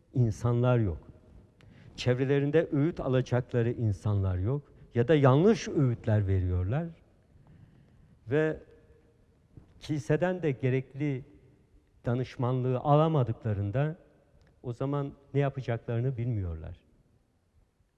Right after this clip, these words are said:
Evlilik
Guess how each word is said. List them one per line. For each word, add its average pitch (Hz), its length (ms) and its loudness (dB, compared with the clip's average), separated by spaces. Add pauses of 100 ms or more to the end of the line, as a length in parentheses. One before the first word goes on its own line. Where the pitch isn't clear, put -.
(2000)
Evlilik 165 640 2